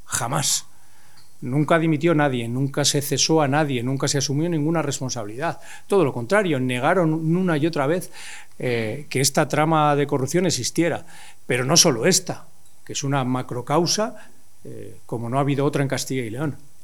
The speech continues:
pero que no es la última. Es que es la Perla Negra, es el que polígono, el polígono de Portillo,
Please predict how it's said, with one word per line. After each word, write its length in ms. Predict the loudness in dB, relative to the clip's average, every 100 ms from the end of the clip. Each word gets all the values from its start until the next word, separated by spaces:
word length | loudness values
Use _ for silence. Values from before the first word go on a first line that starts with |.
| -4
pero 160 | -4
que 80 | 0
no 80 | 0
es 60 | 0
la 80 |
última. 480 | 0 -2 -6 -10 -12 -14 -12
Es 60 |
que 100 | -8
es 40 | -4
la 120 | -2
Perla 240 | 0 0
Negra, 260 | 2 0 -2
es 80 | -2
el 140 | -2
que 80 | -4
polígono, 500 | -4 -2 0 -2 -2
el 140 | -4
polígono 340 | 0 0 2 0
de 80 | 0
Portillo, 540 | 0 0 -2 -2 -4